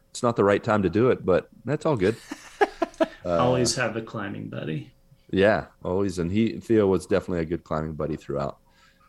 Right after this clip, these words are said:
Speaker 1: Um, but from there, we enter the Mirror Temple, and,
Speaker 2: Mm-hmm.
Speaker 1: uh, Theo and his selfies, uh,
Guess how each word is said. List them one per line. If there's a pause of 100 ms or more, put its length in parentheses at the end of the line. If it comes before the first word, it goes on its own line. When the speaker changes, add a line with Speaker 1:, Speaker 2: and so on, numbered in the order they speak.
Speaker 1:
Um,
but
from
there,
we
enter
the
Mirror
Temple, (500)
and,
Speaker 2:
Mm-hmm. (360)
Speaker 1:
uh,
Theo
and
his
selfies, (600)
uh,